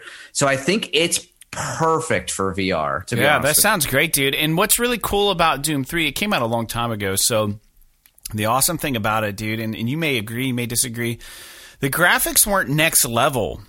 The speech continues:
Speaker 2: So
Speaker 1: They were at the time, but now they're not.
Speaker 2: Right. So they're not next level now. So if you go into it with it, the expectation,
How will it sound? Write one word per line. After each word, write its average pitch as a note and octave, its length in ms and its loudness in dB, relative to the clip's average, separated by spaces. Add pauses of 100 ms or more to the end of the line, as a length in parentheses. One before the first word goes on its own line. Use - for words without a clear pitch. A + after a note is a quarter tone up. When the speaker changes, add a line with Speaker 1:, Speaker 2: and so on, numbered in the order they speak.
(140)
Speaker 2:
So C#3+ 560 2
Speaker 1:
They C3+ 140 2
were C#3 260 4
at C#3 100 -2
the A2+ 80 2
time, G2 440 2
but G2 140 0
now A#2+ 300 2
they're F2 160 0
not. D#2 260 0 (100)
Speaker 2:
Right. C#3 440 2
So C#3 180 2
they're C#3 120 0
not F#3+ 200 2
next D#3 240 0
level C#3+ 240 0
now. A#2 440 2
So B2 520 0 (960)
if C#3 220 0
you D#3+ 120 0
go A3+ 240 2
into E3 320 2
it B2+ 100 2
with B2+ 220 0
it, A#2+ 180 -2 (360)
the B2 160 -2
expectation, B2+ 680 0